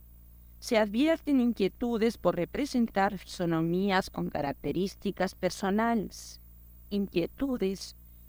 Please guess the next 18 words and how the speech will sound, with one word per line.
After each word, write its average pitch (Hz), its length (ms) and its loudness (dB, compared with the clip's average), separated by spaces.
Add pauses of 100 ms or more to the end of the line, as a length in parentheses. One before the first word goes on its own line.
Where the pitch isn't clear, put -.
que 175 120 0
no 214 140 2
llegan 262 420 2
a 226 60 2
satisfacerse 190 920 -2
plenamente. 156 680 -2 (960)
Hay 403 180 6
rostros - 800 -2 (500)
que 226 140 0
con 233 200 2
discretos 269 720 -2
resabios 220 680 2
olmecas - 840 -4 (300)
pretenden, 180 840 0 (580)
sin 202 300 -2
lograrlo 220 640 4
del 175 220 -2
todo, 180 540 2